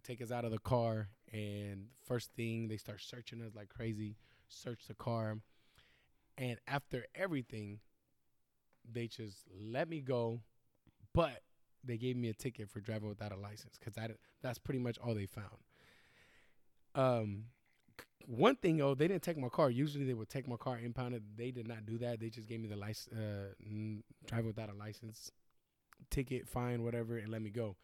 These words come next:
I, at the time, felt it was very, like, discriminating.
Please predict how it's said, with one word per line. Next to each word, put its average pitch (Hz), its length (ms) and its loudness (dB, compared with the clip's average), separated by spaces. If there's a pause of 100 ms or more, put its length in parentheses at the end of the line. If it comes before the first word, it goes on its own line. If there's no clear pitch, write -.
(800)
I, 143 600 10 (200)
at 123 140 -4
the 123 80 -6
time, 117 340 -2
felt 120 460 2
it 120 140 0
was 110 140 -2
very, 110 360 -2
like, 104 360 -10
discriminating. 117 760 0